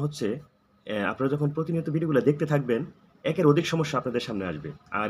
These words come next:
এই সমস্যার সমাধানগুলো আপনি দেখবেন। মূলত আমি শর্ট ভিডিওর মাধ্যমে সমস্যাগুলো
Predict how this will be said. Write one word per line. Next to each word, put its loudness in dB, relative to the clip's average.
এই -2
সমস্যার -2
সমাধানগুলো 0
আপনি -4
দেখবেন। -6
মূলত 4
আমি 4
শর্ট 6
ভিডিওর 2
মাধ্যমে 2
সমস্যাগুলো 2